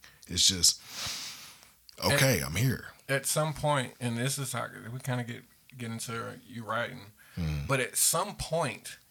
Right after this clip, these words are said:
Speaker 2: your passion will turn into a job.
Speaker 1: Yeah.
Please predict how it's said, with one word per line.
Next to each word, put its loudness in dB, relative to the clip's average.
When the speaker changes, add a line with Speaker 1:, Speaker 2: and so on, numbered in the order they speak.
Speaker 2:
your -2
passion 0
will 0
turn -4
into -6
a -4
job. -2
Speaker 1:
Yeah. 4